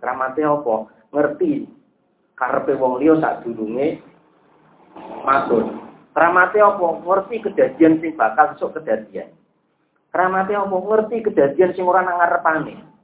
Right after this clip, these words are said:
Keramat tenan hebat. Wonten kitab Al-Hikam Ibnu Athaillah As-Sakandari ndawuhaken,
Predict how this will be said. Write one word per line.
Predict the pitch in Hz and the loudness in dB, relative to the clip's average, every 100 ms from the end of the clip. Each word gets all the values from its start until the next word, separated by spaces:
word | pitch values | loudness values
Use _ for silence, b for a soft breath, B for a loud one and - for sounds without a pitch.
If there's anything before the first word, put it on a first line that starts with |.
| _ | _
Keramat | - 127 127 135 - | -18 -16 -8 -8 -8
tenan | 135 127 101 | -10 -10 -12
hebat. | 98 101 85 - _ - - _ _ _ _ _ _ _ _ _ _ _ _ _ _ - | -12 -10 -10 -10 _ -20 -20 _ _ _ _ _ _ _ _ _ _ _ _ _ _ -20
Wonten | 85 98 101 98 90 - - _ _ _ _ _ | -16 -14 -14 -14 -16 -20 -20 _ _ _ _ _
kitab | 110 104 107 | -10 -6 -6
Al-Hikam | 107 98 101 107 104 104 104 | -6 -10 -10 -6 -6 -6 -10
Ibnu | 98 104 | -12 -10
Athaillah | 98 98 95 107 98 95 | -10 -8 -6 -6 -6 -6
As-Sakandari | 104 - 98 98 95 110 | -8 -8 -8 -8 -8 -8
ndawuhaken, | 98 92 92 87 87 117 - | -8 -10 -12 -14 -10 -10 -10